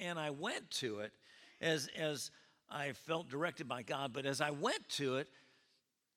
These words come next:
I realized immediately that that was the only thing that I had for him to work with in that moment. But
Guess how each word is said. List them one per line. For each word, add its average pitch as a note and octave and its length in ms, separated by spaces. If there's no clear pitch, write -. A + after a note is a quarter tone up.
I C3+ 60
realized D3 720
immediately B2+ 880
that C3 220
that F3+ 320
was D#3 260
the C3+ 120
only G3+ 200
thing F3 280
that D3 100
I C3+ 120
had E3+ 400
for D#3 140
him D3 180
to B2 80
work D#3 340
with C3+ 220
in A#2+ 100
that A#2 200
moment. C3+ 400
But D3+ 260